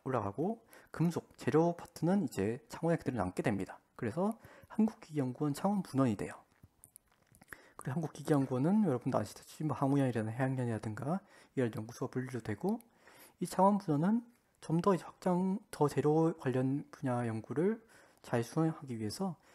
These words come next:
이름을 한국기계연구원 부서의 재료연구소로 바꾸게 됩니다. 그리고 지난해 이제 일본에서 이제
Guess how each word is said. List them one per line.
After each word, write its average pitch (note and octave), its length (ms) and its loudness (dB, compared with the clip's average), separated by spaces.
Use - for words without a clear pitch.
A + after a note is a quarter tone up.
이름을 D3+ 500 0
한국기계연구원 C#3 960 -2
부서의 C#3+ 260 -4
재료연구소로 A#2 640 -4
바꾸게 - 320 -8
됩니다. G#2+ 340 -6
그리고 F#3 440 2
지난해 C#3 600 2
이제 G2 540 -4
일본에서 C3 760 2
이제 G2+ 580 -2